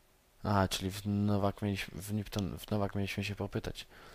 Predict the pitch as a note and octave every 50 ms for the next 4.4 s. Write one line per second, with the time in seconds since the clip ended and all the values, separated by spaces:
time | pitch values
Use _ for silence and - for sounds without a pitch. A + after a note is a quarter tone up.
0 | - - - - - - - - - - - - - - - - F2 F#2 F#2+ G2
1 | G2+ G2 F#2+ F#2 F#2 F2+ F#2 F2+ F2+ F2+ F2 F2 E2+ F2 - - - F#2 F#2 F2+
2 | F2 E2+ E2 - - - - F2 F2 F2 F2 F2 E2+ E2+ - - - - F#2+ F#2+
3 | F#2 F#2+ F#2 F#2+ F#2+ F#2+ F#2+ - F#2+ F#2+ F2+ - - - D2 F2 - - G2 G2
4 | - - G2 - - G2+ G2+ F#2+